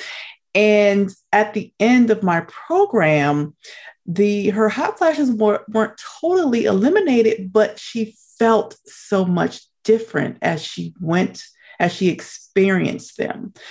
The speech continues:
So as she experienced them after finishing my program, she did not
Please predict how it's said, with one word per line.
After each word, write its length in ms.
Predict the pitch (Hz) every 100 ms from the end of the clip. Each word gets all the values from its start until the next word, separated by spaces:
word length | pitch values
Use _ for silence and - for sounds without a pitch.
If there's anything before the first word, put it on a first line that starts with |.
| - 233
So 240 | - 190 170
as 180 | 165 170
she 220 | - 180
experienced 1040 | - - - - 214 254 311 233 175 -
them 260 | 165 160 151 -
after 600 | 160 170 - 175 165 175 -
finishing 440 | 190 180 170 175
my 160 | 160 147 -
program, 800 | - 247 285 214 156 147 143 143 - - -
she 340 | - - 196
did 160 | 185 180
not 500 | 180 180 185 - -